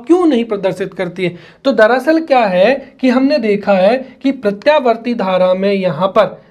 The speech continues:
प्रत्यावर्ती धारा में जो अर्ध चक्र होता है, राइट,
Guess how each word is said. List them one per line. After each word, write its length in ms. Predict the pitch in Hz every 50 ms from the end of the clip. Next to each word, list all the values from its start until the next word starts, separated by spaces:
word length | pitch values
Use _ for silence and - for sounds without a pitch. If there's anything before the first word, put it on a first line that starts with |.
| _ _ -
प्रत्यावर्ती 720 | 240 240 240 - 330 320 302 262 240 233 240 247 254 233
धारा 320 | 214 208 208 202 202 202
में 140 | 202 220 233
जो 120 | 220 247 240
अर्ध 400 | - - 226 247 320 - 339 -
चक्र 380 | 233 - 240 233 - - 240
होता 380 | 226 190 190 185 180 - 196 180
है, 100 | 151 151 - - _ _ _ _ _ _ _ -
राइट, 280 | 220 262 359 392 -